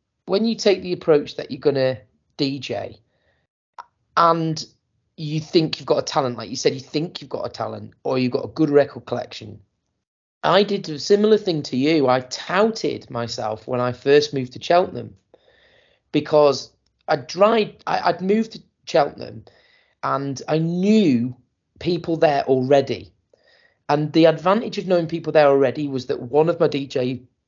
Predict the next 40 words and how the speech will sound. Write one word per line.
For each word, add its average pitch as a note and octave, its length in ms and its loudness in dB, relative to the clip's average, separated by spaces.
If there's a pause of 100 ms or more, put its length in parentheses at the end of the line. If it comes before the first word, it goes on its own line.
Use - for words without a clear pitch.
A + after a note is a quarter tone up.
(140)
friends C#3+ 680 0
that - 140 -8
I'd A#2+ 180 -6
met D#3 300 0
at, - 160 -10 (160)
at, - 260 -6
at - 160 -8
uni, A2+ 460 -6 (800)
he G#3+ 220 6
had E3 300 0 (120)
a - 60 -12
few D#3+ 200 -6
things C#3 260 -4
going B2 300 -2
on C3 440 2
and C3+ 120 -4
I G3+ 180 2
wanted D#3 300 -2
my C3+ 200 -2
own E3+ 160 0
stuff. - 480 -10
And C3+ 100 -2
I A3 160 2
did E3 180 -10
what D#3+ 160 -6
you F3+ 160 -6
did. C3 220 -8
I D3+ 140 -2
s-, D#3 220 -8
went F#3 280 -2
to G#3 140 2
a F3+ 60 4
bar A#2+ 320 4
on A#2 60 0
a A2+ 60 -4
Thursday D#3 440 2
night A2+ 220 -2
and A2+ 120 -14
said, A2+ 180 -8
"Right, A#2+ 400 2